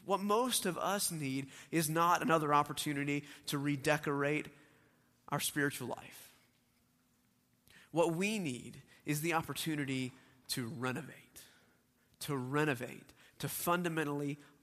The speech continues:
alter the way we approach our relationship with God, the way we, we approach our relationship with one another.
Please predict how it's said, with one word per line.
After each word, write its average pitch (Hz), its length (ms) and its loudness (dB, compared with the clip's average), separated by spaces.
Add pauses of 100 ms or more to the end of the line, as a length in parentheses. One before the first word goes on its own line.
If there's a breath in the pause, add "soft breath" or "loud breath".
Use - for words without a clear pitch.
(100)
alter 147 440 0 (1300 soft breath)
the 135 100 -4
way 139 260 0
we 139 220 -2
approach 131 560 -4
our 131 120 -4
relationship 135 720 -4
with 123 200 -14
God, 131 480 -6 (500 soft breath)
the 123 80 -8
way 131 160 0
we, 127 220 -2 (360)
we 139 180 -4
approach 131 440 -6
our 135 100 -6
relationship 120 540 -8
with 117 180 -14
one 120 140 -10
another. 113 300 -12